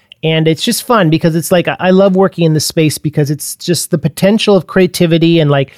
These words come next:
the human experiment of trying new things and the excitement of, like, permanence, the idea that generations to come,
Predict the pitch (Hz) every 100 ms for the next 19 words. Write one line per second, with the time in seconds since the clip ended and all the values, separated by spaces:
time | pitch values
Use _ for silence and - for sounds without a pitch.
0 | _ - 165 - 214 196 - - 185 180
1 | 175 160 143 - 180 175 175 165 185 180
2 | 175 170 170 170 - - 185 180 175 151
3 | 156 147 226 233 180 113 - 156 151 143
4 | 156 147 147 135 160 170 170 170 185 -
5 | 147 - - - 202 156 139